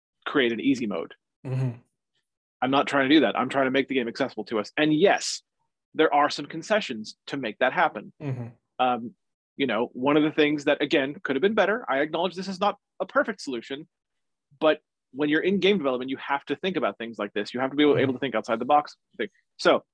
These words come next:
Speaker 1: the whole invisibility while prone mechanic,
Speaker 2: Mm-hmm.
Speaker 1: the reason that mechanic exists is to give the blind a shot at playing the game in a stealthy way,
Speaker 2: Mm-hmm.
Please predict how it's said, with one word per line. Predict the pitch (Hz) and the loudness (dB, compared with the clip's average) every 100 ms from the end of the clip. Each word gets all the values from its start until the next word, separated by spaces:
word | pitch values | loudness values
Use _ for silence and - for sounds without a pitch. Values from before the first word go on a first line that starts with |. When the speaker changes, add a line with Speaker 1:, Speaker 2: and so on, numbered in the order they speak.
| _ _ _ - | _ _ _ -2
Speaker 1:
the | |
whole | 170 214 226 | 4 4 4
invisibility | 180 160 165 175 165 | 0 -4 -2 0 2
while | 147 139 | 2 0
prone | - 151 147 | -2 -6 -6
mechanic, | 117 101 80 - - _ _ _ - | -10 -12 -14 -16 -20 _ _ _ -12
Speaker 2:
Mm-hmm. | 147 127 120 - _ _ _ _ _ _ _ _ _ _ | -8 -8 -8 -12 _ _ _ _ _ _ _ _ _ _
Speaker 1:
the | 147 | -2
reason | 143 208 240 | 2 2 0
that | 214 | 0
mechanic | 208 196 190 | 0 0 0
exists | - 131 113 - - - _ _ _ | -4 -2 0 -2 -10 -18 _ _ _
is | 139 - | -2 0
to | 135 | 0
give | 139 190 | 4 4
the | 180 | 4
blind | 147 143 131 131 | 0 2 2 2
a | 127 | 0
shot | - 143 123 - | 0 0 0 0
at | 117 - - | -6 -8 -8
playing | - 139 139 | -4 -2 -2
the | |
game | 123 120 120 | -4 -4 -4
in | 117 | -8
a | 127 | -4
stealthy | - 156 131 | 0 0 0
way, | 101 78 - _ _ | -2 -4 -10 _ _
Speaker 2:
Mm-hmm. | 139 127 | -8 -6